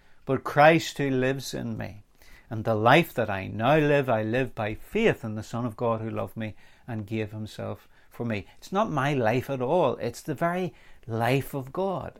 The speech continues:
And this is very well displayed in the gifts and the fruit of the Spirit. It's God's power and it's God's personality and character. And so the only way to live as a Christian is by God's power and God's character.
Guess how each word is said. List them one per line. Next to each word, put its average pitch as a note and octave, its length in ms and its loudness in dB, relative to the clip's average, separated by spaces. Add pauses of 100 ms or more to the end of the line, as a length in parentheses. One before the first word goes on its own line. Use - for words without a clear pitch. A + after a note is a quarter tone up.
And C3 180 -8
this C4+ 240 -4
is - 160 -8
very C3+ 460 2
well A#2 400 -2
displayed A2+ 600 -6 (380)
in A2+ 140 -4
the G2+ 80 -4
gifts C3 420 0
and A2 140 -8
the G2 40 -10
fruit F3+ 220 2
of B2+ 100 0
the G2 80 -8
Spirit. G#2 400 -6 (260)
It's - 160 -12 (160)
God's F#3+ 400 6
power G2+ 420 -4 (380)
and A#2 180 -2
it's - 140 -10 (160)
God's A#2+ 560 0 (200)
personality A2 880 -4 (200)
and G#2+ 160 -8
character. G2+ 540 -8 (260)
And B2+ 100 -2
so - 140 0
the F3 100 8
only B3 220 6
way D#3+ 260 2
to B2+ 140 0
live C#3 220 6
as C4 120 0
a G3 60 -8
Christian A#2 460 -8
is A#2+ 220 -4
by A2+ 360 0 (300)
God's C#3 380 8
power G#2+ 480 0 (280)
and A2 180 -6
God's A2 340 -2
character. G2+ 640 -8